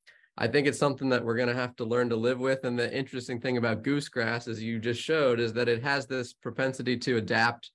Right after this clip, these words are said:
to whatever situation. I think it'll adapt to an herbicide situation, right? You do the same thing twenty years in a row and it says, "Well,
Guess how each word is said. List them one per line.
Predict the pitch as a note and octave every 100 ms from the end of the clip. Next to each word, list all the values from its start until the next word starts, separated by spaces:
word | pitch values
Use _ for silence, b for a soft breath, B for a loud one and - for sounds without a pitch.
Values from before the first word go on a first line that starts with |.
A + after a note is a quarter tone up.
| _ _ -
to | C3
whatever | C3+ D#3+ D3+
situation. | D3+ D3+ C3+ C#3 D3 D3+ G2+
I | A2+
think | B2 A#2 - _ _ _ _ _
it'll | C3 C3+ C3+
adapt | B2 C3+ C#3+ -
to | C#3+ C#3 C3+
an | B2+
herbicide | C3+ D3+ D3 C3 A2+ A2+
situation, | A2+ A2+ G#2+ A2 A2+
right? | A#2 B2
You | B2
do | B2
the | A#2+
same | B2+ B2+ B2+
thing | B2+ B2+ B2+
twenty | C3 B2
years | A#2+ B2 A2
in | A2+
a |
row | B2 C#3 B2 B2
and | A#2+
it | A2+
says, | B2+ A2
"Well, | A#2+ A#2+ A#2